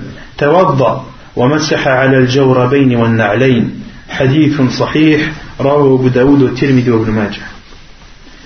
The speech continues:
Et ici le cheikh dit d'essuyer sur ses chaussettes Car les hadiths qu'on a cités avant, ils parlent de l'khouf, donc ce qui est couvert,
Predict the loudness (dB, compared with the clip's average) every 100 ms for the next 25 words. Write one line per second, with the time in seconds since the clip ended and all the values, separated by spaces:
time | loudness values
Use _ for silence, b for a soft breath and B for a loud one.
0 | B B B B 0 2 0 0 0 -2
1 | 0 2 0 -2 -8 -14 -20 -20 -4 0
2 | 2 2 0 0 2 2 0 -2 -2 -2
3 | -2 -2 -2 -2 -8 -18 -20 -20 -20 -20
4 | -20 -20 -20 -20 -20 -20 -20 -20 -14 -4
5 | -2 0 0 0 0 0 0 0 0 0
6 | 0 -2 0 0 0 0 2 0 0 -10
7 | -16 -20 -12 -4 -4 -2 -6 -2 0 2
8 | 0 2 0 -2